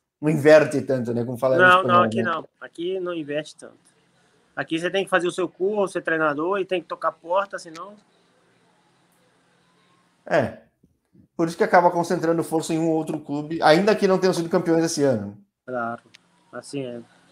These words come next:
Speaker 1: Pô, bem interessante, cara, ó. Mais uma temporada, então, vinte e um, vinte e dois, você tá em outro time. E, pô, se continuar mais, aí a gente bate outros papos pra frente, porque
Speaker 2: Não,
Speaker 1: realmente
Speaker 2: se
Speaker 1: você
Speaker 2: Deus
Speaker 1: cara,
Speaker 2: quiser,
Speaker 1: você
Speaker 2: a gente vai tá, a gente conversa aí mais, se Deus quiser, essa temporada for boa aqui, a gente,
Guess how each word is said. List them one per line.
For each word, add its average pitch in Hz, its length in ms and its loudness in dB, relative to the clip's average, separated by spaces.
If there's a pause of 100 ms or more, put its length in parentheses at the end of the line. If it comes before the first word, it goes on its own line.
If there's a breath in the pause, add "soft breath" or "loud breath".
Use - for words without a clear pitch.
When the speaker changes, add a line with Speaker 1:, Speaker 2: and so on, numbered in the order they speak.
(960)
Speaker 1:
Pô, 226 120 -6
bem 131 240 -4
interessante, 226 600 2
cara, 170 300 8
ó. 117 260 4 (440)
Mais 160 240 4
uma 208 140 4
temporada, 175 460 6
então, 170 180 0
vinte 160 200 -6
e 175 40 -4
um, 170 60 -4
vinte 180 180 -6
e - 20 -12
dois, 151 200 0
você 175 60 -8
tá 165 140 0
em 156 60 -2
outro 165 320 -2
time. 180 600 -8 (1800)
E, 151 340 -6
pô, 165 260 6
se - 140 0
continuar 185 460 6
mais, 196 300 6
aí 185 100 4
a - 20 2
gente 202 160 0
bate 220 240 6
outros 226 180 2
papos 240 220 4
pra 330 140 2
frente, 254 340 -4
porque 151 180 -4
Speaker 2:
Não, 156 120 8
Speaker 1:
realmente 202 240 8
Speaker 2:
se 208 60 2
Speaker 1:
você 190 60 2
Speaker 2:
Deus 185 160 6
Speaker 1:
cara, - 40 -12
Speaker 2:
quiser, 226 360 4
Speaker 1:
você 160 60 -4
Speaker 2:
a 165 60 -4
gente 185 140 -2
vai 180 120 4
tá, 196 120 4
a - 440 -14
gente - 120 -16
conversa 190 500 2
aí 185 80 -2
mais, 180 280 0
se - 80 -14
Deus 180 160 -6
quiser, 180 140 -8
essa 180 140 -10
temporada 175 400 -4
for 175 160 -8
boa 175 200 -2
aqui, 175 200 -8
a - 20 -4
gente, 196 240 -12